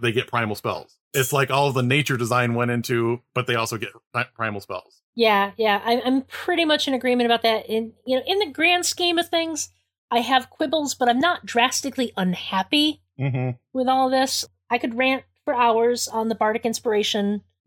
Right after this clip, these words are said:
Speaker 2: times per day
Speaker 1: <laughs>
Speaker 2: thing. That's just mean. I do agree that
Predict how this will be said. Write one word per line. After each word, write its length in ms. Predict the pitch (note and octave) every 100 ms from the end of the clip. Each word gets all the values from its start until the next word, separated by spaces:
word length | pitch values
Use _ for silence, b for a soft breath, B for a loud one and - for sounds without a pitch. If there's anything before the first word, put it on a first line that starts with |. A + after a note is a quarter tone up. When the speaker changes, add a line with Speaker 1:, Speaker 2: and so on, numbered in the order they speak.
| E3
Speaker 2:
times 280 | A3 G#3 G3+
per 100 | G3+
day 220 | A3 G3+
Speaker 1:
<laughs> 0 |
Speaker 2:
thing. 460 | F#3+ G3 F3+ F3 F#3 _ _
That's 400 | A3 G#3+ G#3+ -
just 600 | G#3+ G#3 A3+ A3+ - -
mean. 600 | G#3+ G#3 A#3 G3+ G3 F#3+ F#3+ _ _ -
I 160 | G#3+ A3+
do 480 | G3 B3 B3+ C4 B3+
agree 500 | A3 A#3+ C4 C4 B3
that 240 | A3+